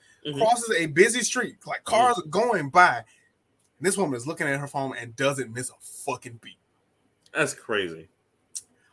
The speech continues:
Speaker 2: A car actually almost hits her, and the dude who's checking, like, I Ds and shit is like, "Ma'am, ma'am, ma'am." And I mean, the car looked like it's about to hit her.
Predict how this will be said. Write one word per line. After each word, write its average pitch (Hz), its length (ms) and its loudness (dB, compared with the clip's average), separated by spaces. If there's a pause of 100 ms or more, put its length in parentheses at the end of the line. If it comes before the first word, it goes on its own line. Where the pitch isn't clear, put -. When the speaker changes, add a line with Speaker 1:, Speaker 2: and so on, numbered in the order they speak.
Speaker 2:
A 160 120 2
car 262 360 2 (120)
actually 226 400 4
almost 233 400 4
hits 254 260 -2
her, 131 100 -6 (140)
and 139 360 -2
the 135 100 -2
dude 208 340 -2
who's 196 260 -4
checking, 220 500 -2
like, 147 280 -2 (680)
I 170 140 6
Ds 196 360 -4
and 170 80 -8
shit 160 180 -4
is 139 80 -10
like, 123 100 -8
"Ma'am, 185 300 4 (440)
ma'am, 403 600 6 (360)
ma'am." 480 520 6 (360)
And 247 80 2
I 302 40 2
mean, 311 180 0
the 277 80 -4
car 370 240 -4
looked 370 140 -4
like 262 160 -2
it's 294 120 -6
about 240 200 0
to 226 60 -4
hit 269 180 -2
her. 139 160 -4